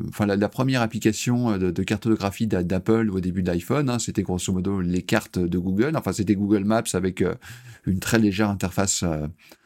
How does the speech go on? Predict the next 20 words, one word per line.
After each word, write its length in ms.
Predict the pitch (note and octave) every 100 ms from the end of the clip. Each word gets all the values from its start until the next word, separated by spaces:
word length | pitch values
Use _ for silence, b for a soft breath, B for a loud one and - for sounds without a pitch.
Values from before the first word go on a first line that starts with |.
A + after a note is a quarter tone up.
| b -
sauce 260 | - G2+
Apple. 480 | F#2 - B2+ F#3 D3 - B B B
Et 80 | -
puis, 180 | - C3
au 60 |
bout 160 | A#2+ C3+
de 100 | G#2+
quelques 380 | F#2+ A2+ A2 G2
années, 400 | G2 A#2 D#3+ F#3
euh, 400 | - G#2 F#2+ F2+
bah, 180 | F2 F#2
Apple 480 | F2 F2+ - A2+ C3
avait, 380 | G2 G2 A2 G#2+
euh, 120 | F2
utilisé 360 | E2+ F#2 F2+ A2+
son 160 | G#2
propre 320 | D#2 - -
système 340 | F#2+ F2 - G#2+
de 80 | G#2
cartographie. 680 | - G2 G#2+ G2+ - F2+